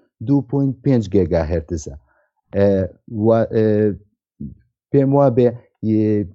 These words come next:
یەک بلیۆن لە، یەک بلیۆن سیکڵ، ئێ، خێراییەتی ئەو، ئێ، ئێ، دوو پۆینت پێنج گیگاهێرتزە.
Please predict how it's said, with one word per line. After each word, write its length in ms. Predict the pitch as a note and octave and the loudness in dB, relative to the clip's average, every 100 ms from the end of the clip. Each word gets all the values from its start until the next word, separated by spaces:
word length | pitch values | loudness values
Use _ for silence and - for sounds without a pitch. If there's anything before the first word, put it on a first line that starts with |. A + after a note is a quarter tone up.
| _ G#2+ | _ -8
یەک 240 | A2+ D3 A#2+ - | 0 0 0 -12
بلیۆن 560 | G#2 G#2 A2+ A#2+ C#3 C#3 B2 | -8 0 2 4 4 2 -2
لە، 180 | A2 A2+ A2 A2+ G#2 - | -2 0 0 -2 -6 -2
یەک 240 | A#2 C#3 | 0 0
بلیۆن 440 | A2 B2 A#2 A#2 A2+ - | 0 0 2 2 0 -4
سیکڵ، 460 | G#2 A#2+ G#2+ C#3 B2+ - | -4 0 0 2 0 -2
ئێ، 120 | G#2+ G#2+ G2+ G2 F#2+ F#2 F#2+ F2 - | 0 2 0 -6 -10 -8 -8 -10 -14
خێراییەتی 800 | - A2+ G#2 G#2 A2+ E2+ D#2+ E2 | -4 2 4 4 4 2 0 -6
ئەو، 140 | D2 G2+ F#2+ _ _ - | -2 -4 -4 _ _ -10
ئێ، 400 | F#2+ F#2 F#2 F2+ - _ _ | -6 -4 -4 -4 -8 _ _
ئێ، 800 | F#2 F#2 F#2 F#2 F#2 F2+ F2+ E2 - _ _ _ _ _ _ - | -4 -2 0 0 0 0 0 -4 -8 _ _ _ _ _ _ -6
دوو 220 | G#2 A#2 | 2 2
پۆینت 280 | G#2 G#2 F#2+ | 4 2 2
پێنج 200 | G2+ F2+ D#2 | 2 0 2
گیگاهێرتزە. 760 | F2 E2 D2+ D#2 - D2 C#2 | 0 0 -2 -4 -6 -12 -12